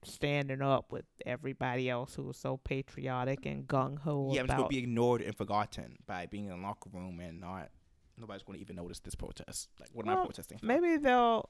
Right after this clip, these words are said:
Speaker 1: maybe they'll notice the omission. I don't know.
Speaker 2: But long story short, what the main point of this story was that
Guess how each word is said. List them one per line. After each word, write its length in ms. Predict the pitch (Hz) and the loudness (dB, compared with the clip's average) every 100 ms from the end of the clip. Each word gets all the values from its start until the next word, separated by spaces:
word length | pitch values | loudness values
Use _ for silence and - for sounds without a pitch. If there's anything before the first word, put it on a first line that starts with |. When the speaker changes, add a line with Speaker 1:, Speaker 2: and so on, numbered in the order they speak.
| - | -2
Speaker 1:
maybe 300 | 202 247 262 | 2 2 4
they'll 220 | 226 220 | 4 4
notice 480 | 208 202 196 196 208 - - - _ _ _ - | 6 4 4 2 0 -8 -18 -18 _ _ _ 0
the 120 | 175 | 2
omission. 640 | 165 156 156 - - - - - - - - - - - - | 2 0 -2 -2 -8 -10 -14 -18 -20 -20 -20 -20 -20 -6 0
I 120 | 175 | 2
don't 180 | 147 117 | 2 -2
know. 220 | 71 - - - 151 | -8 -12 -16 -16 -2
Speaker 2:
But 300 | 160 160 - | 0 0 0
long 300 | 185 240 247 | 2 2 0
story 280 | - 190 | -4 -2
short, 540 | 185 - 147 135 131 - _ _ _ _ _ _ _ - | -2 2 4 6 4 2 _ _ _ _ _ _ _ -10
what 200 | 139 135 | -8 -6
the 60 | |
main 220 | 143 175 180 | -4 -2 4
point 200 | 170 151 | 4 2
of 60 | |
this 120 | 135 | -4
story 160 | - 131 | -2 0
was 160 | 120 - | 0 0
that 260 | 110 107 | 0 0